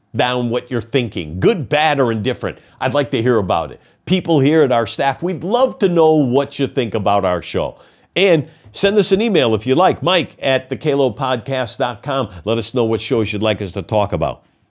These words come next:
So the government's always looking to take more control away from us.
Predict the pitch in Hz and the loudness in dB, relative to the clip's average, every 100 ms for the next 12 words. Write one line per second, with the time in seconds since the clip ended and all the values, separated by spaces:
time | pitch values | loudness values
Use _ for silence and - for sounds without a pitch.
0 | _ _ _ _ _ _ _ _ - 196 | _ _ _ _ _ _ _ _ -4 0
1 | 165 269 302 220 - 170 180 160 151 147 | 2 0 2 -2 0 0 2 2 0 -4
2 | 131 113 131 113 113 107 107 107 - 110 | -6 -4 -4 -4 -2 -2 0 -4 -2 0
3 | 95 87 104 107 87 73 - - | 0 2 0 0 -6 -10 -12 -16